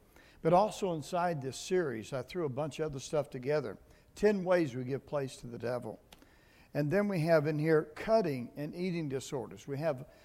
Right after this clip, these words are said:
so, so many different disorders, and I deal with cutting. And the reason why I deal with cutting is I have a home for troubled boys and girls. We've had six hundred fifty boys and girls from forty-seven states and five foreign countries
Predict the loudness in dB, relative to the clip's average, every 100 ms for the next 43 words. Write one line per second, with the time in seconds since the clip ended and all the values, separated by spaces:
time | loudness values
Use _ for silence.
0 | -20 -16 -4 -4 -4 -4 -4 -2 -2 -4
1 | -6 -6 -4 0 0 -2 -6 -6 -4 -4
2 | 0 2 2 0 -2 4 4 4 -6 -14
3 | -20 -20 -10 -4 0 0 0 0 0 2
4 | -2 -2 -2 2 2 0 -4 -8 -10 -10
5 | -8 -6 -4 -2 -2 -4 -4 -2 -2 -4
6 | -4 -4 -6 -4 -4 -4 -10 -18 -20 -20
7 | -20 -16 -8 -8 -6 -8 -4 -4 -4 -6
8 | -4 -4 -4 -8 -4 -2 0 -2 -4 -4
9 | -4 -6 -12 -8 -6 -6 -6 -6 -6 -8
10 | -6 -6 -8 -10 -6 -6 -6 -10 -8 -8
11 | -8 -8 -12